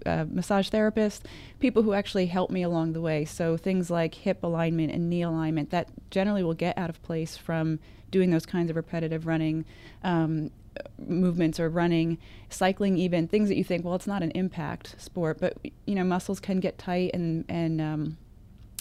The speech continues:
bones and joints can get out of place. And so having somebody who can actually help with those, um, alignment issues can really help. So if it's something you're serious about, I think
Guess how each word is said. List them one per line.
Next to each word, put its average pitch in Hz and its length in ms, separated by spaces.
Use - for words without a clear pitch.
bones 180 340
and 175 120
joints 180 200
can 185 120
get 175 160
out 175 100
of 160 140
place. 175 340
And 175 140
so 175 160
having 180 340
somebody 180 260
who 175 80
can 175 120
actually 165 320
help 175 260
with 185 160
those, 165 380
um, 175 260
alignment 175 440
issues 165 320
can 165 200
really 156 240
help. - 360
So 160 420
if 185 80
it's 196 80
something 226 240
you're 175 100
serious 202 380
about, 160 260
I 160 80
think 165 300